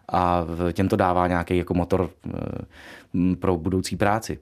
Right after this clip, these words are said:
Spíš než za Chaplina jsem to vlastně dostal v té sezóně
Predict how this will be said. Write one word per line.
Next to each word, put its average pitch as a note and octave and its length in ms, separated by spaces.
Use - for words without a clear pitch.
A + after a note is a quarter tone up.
Spíš - 500
než C3+ 300
za A#2 240
Chaplina B2+ 500
jsem A2+ 300
to B2+ 140
vlastně A#2+ 280
dostal A#2+ 320
v - 80
té B2 180
sezóně A#2+ 600